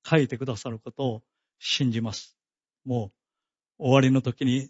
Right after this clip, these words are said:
進んでます。私たちも、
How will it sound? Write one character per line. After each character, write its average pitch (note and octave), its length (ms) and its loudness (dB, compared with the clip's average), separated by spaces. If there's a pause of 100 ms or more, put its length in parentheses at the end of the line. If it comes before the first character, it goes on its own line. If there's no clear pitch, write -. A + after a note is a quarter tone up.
進 - 280 0
ん C3+ 60 4
で A2+ 120 -2
ま A2 140 -8
す。 - 240 -14 (1500)
私 C#3 320 6
た E3 100 6
ち - 120 -2
も、 E3+ 340 0